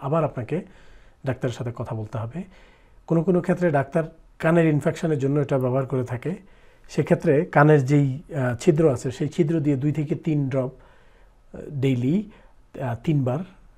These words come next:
দিতে হবে। সব ওষুধেরই যেমন কিছু না কিছু সাইড এফেক্ট থাকে, এটার ক্ষেত্রেও সাইড এফেক্ট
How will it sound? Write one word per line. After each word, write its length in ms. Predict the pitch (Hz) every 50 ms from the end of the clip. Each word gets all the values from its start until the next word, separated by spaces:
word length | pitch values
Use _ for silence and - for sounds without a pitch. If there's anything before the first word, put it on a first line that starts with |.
| 220 208 165
দিতে 260 | 127 131 120 - 117
হবে। 280 | 101 107 101 104 113 117 - - - - - - - - - - _ - -
সব 200 | - 180 170 170
ওষুধেরই 380 | 170 139 - 175 175 190 196
যেমন 240 | 170 165 156 160 160
কিছু 180 | 156 165 147 147
না 80 | 165
কিছু 200 | 151 - - 165
সাইড 240 | 143 - 180 175 165
এফেক্ট 280 | 165 123 151 127 - -
থাকে, 240 | 143 120 - 143 143
এটার 200 | 127 151 156 147
ক্ষেত্রেও 320 | - 170 - 165 175 165
সাইড 240 | 160 - 147 139 147
এফেক্ট 300 | 143 - - 156 156